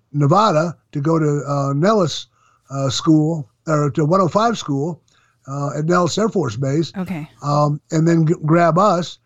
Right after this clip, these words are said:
Speaker 1: and Mom, and he would go back to Okinawa. And I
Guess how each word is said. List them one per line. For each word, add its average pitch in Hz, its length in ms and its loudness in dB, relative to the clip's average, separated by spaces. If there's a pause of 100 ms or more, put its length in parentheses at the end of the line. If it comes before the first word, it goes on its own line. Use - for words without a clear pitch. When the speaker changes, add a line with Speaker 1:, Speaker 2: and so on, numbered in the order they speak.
(400)
Speaker 1:
and 156 400 -4
Mom, 190 460 -2 (120)
and 147 480 -4
he 147 100 -2
would 147 300 -2 (240)
go 170 100 4
back 160 220 4
to 165 80 -4
Okinawa. 156 640 2
And 147 280 -4
I 156 380 0